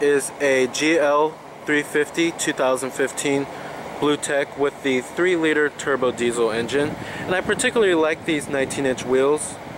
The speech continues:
I don't think they're too flashy looking, but like I said, with the rest of the car styling, very mature looking.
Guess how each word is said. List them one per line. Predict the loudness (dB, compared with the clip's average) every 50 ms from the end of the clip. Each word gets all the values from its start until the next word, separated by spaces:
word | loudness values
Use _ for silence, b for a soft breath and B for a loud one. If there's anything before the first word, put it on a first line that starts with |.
| -14 -14 -14 -14 -14 -12 -10 -10 -8 -8 -10 -10 -10 -10 -10 -10 -8 -8 -8 -8 -6
I | -4 -2
don't | -2 -2 -2
think | -2 -6 -4 -2
they're | -2 -2
too | -2 0 0 0 0
flashy | 0 0 0 2 2 0 -2 -2 0
looking, | 2 2 2 2 0 -4 -4 -4 0
but | 2 2 2 2 0 -4 -12 -16 -16 -14 -14 -14 -14 -10 -4
like | -4 -2 0 0
I | -2
said, | 0 0 2 2 2 2 0 -2 -6 -10 -14 -18 -18 -18 -16 -6 -4
with | -4 -2 0
the | 0
rest | 2 2 2 2 0 0
of | -2 -4
the | -4
car | -2 0 2 2 2
styling, | 0 0 -2 0 2 2 2 2 2 0 -4
very | -2 0 2 2 2
mature | 0 -2 -4 -4 -2 0 2 4 4 4
looking. | 2 0 0 -2 -4 -4 -4